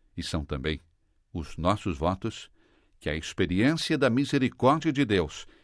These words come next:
que vivemos nesse ano jubilar permaneça com cada um de nós, como inspiração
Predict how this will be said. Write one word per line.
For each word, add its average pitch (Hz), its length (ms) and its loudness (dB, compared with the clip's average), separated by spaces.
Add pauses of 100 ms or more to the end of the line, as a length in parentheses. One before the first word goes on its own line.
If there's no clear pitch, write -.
(120)
que 98 120 -4
vivemos 87 560 0
nesse 98 360 -4
ano 110 280 0
jubilar 98 540 2 (580)
permaneça 90 760 -2
com 82 280 -4 (200)
cada 127 440 -2
um 117 200 -2
de 113 140 -2
nós, 76 420 -4 (680)
como 82 240 -2
inspiração 95 920 -2